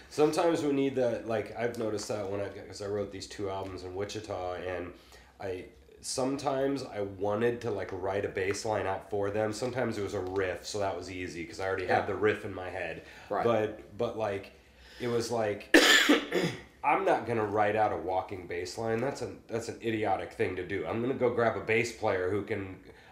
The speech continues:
Speaker 1: off his head,
Speaker 2: Mm-hmm.
Speaker 1: you know, out of nothing,
Speaker 2: Right.
Speaker 1: just walk b-,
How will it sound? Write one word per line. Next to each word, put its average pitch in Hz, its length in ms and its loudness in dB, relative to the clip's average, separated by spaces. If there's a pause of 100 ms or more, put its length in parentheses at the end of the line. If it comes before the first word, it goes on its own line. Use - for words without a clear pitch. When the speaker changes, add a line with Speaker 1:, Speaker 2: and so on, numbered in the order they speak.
(140)
Speaker 1:
off 117 240 -4
his 196 120 -8
head, 139 520 2
Speaker 2:
Mm-hmm. 127 380 -2
Speaker 1:
you 123 100 4
know, 113 100 6
out 113 240 2
of 104 120 0
nothing, 131 340 4
Speaker 2:
Right. 110 140 6
Speaker 1:
just 110 200 0
walk 110 640 2
b-, 135 80 0